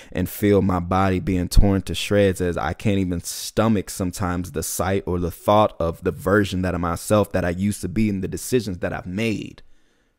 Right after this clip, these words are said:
How much more, God, do I have to go through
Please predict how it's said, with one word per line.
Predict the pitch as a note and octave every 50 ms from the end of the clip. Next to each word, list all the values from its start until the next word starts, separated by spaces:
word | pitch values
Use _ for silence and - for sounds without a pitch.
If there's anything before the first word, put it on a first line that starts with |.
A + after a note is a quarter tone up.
| _ _ _ _ _ _ _ _ _ _ _ _ _ _ _ _ _ _ _ _ _ _ _ _ _ _ _ _ - - - -
How | A2 G#2 G2+ G2+ G#2
much | G#2 G2 G2 F#2+ F#2+ F#2 - -
more, | F2+ F2 F#2+ F#2+ F#2 F#2 F2 F2 F2 F2+ - - - _ -
God, | - F2 F2 F2+ F2 F2 E2 D2+ - - - - _ _ _ _ _ _ _ _ _ _ _ _ _ _ _ _ _ _ _ _ _ _ _ - - _ _ _ _ _ _ _ _ _ -
do | - - - F2
I |
have | F#2 - - G#2 - D#3+ - -
to | - - -
go | - F2+ E2+ - -
through | - - - - - - - -